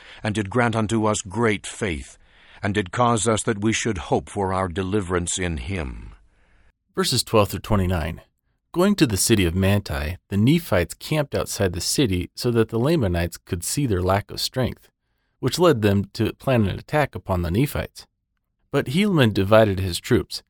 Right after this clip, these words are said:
Speaker 2: sending Gid and Tiamnar with small numbers of troops secretly into the wilderness, with one group on the right and the other on the left.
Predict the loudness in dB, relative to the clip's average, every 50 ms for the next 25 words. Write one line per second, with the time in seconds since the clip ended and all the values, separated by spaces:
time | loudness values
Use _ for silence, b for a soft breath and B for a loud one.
0 | _ _ _ _ -2 2 2 4 4 2 2 4 6 6 8 6 6 4 2 -4
1 | -4 -4 -4 -2 0 2 2 4 4 4 4 4 4 4 2 -2 -4 -2 -2 -2
2 | -2 0 2 2 4 4 4 4 4 4 2 0 -2 -4 -2 2 4 4 4 2
3 | 0 -2 -2 -2 -2 -2 -2 -2 0 0 0 0 0 -2 -4 -2 2 4 6 6
4 | 6 4 2 0 0 -2 -2 -6 -10 b b b b b b b -4 -4 0 2
5 | 2 4 4 4 4 2 2 2 0 0 2 4 6 6 6 6 4 2 -2 _
6 | _ _ -6 -2 0 2 4 4 6 6 4 4 2 0 0 2 2 2 2 2
7 | -2 -6 -14 -20